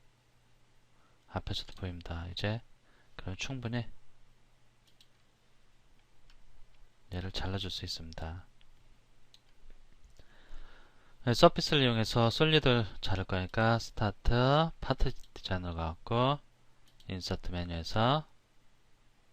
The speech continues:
서피스 베이스드 스플릿 갑니다.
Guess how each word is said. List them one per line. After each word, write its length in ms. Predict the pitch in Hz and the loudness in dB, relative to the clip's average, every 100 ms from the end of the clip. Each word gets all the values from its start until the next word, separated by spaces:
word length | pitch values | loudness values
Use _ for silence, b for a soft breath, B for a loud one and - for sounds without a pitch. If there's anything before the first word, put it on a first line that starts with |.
| _ _ _ - - - - - | _ _ _ -20 -20 -20 -20 -20
서피스 460 | - 120 - - - | -4 -2 -2 -8 -4
베이스드 560 | 101 95 - - 117 120 | -4 -4 -4 -2 -2 -2
스플릿 360 | - - 123 | -6 -8 -6
갑니다. 600 | - 82 82 80 80 90 | -6 -8 -8 -8 -8 -12